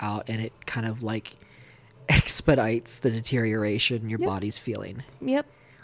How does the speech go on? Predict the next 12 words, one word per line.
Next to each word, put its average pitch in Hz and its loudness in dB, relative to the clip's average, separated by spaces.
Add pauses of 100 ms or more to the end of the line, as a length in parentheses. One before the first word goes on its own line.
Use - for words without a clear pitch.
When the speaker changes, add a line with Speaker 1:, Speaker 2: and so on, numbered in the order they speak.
Speaker 2:
Um, 214 -2 (300)
so 285 0
it's, - -4
you 320 -2
know, 247 4
it's, 226 -2
it's - -4
give 262 2
and 254 2
take 220 0
because 202 -2
it's 196 -4